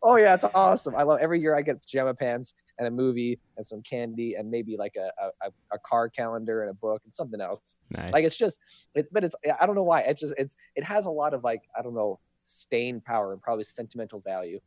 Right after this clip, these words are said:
Speaker 2: Yeah.
Speaker 1: Um, so those are two of my favorite kinda just regular Christmas traditions.
Speaker 2: Awesome. Um, well, I'm gonna try to make this short. I'm not very good at that sometimes,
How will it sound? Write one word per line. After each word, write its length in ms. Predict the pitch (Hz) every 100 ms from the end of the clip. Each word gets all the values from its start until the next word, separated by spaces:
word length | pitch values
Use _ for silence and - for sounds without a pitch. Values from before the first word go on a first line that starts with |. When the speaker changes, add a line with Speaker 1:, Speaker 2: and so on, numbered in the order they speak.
| _
Speaker 2:
Yeah. 280 | - 110 98 _
Speaker 1:
Um, 300 | 104 98 95 - _ _ _ _ _
so 120 | - 123
those 180 | 143 120
are 60 |
two 180 | - 135
of 80 | 113
my 240 | 101 101 - _ -
favorite 280 | 110 101 - -
kinda 160 | 95 92
just 240 | 98 90 _
regular 440 | 92 90 87 87 - _ _ _
Christmas 440 | 92 - 85 - _ _
traditions. 540 | - 76 - - - - _
Speaker 2:
Awesome. 560 | 120 107 101 - 90 98 _ _ _ _ _ _ _ _
Um, 340 | 135 127 123 120
well, 380 | 151 131 127 127 - - - _ _ _ _ _ _
I'm 200 | _ 156
gonna 100 | 151
try 220 | 117 147
to 60 | 139
make 240 | 117 117
this 140 | - 104
short. 520 | - - 113 92 - - _
I'm 100 | 120
not 180 | 123 117
very 220 | 117 104
good 180 | 101 98
at 120 | 98
that 180 | - 120
sometimes, 680 | - 98 - 104 110 104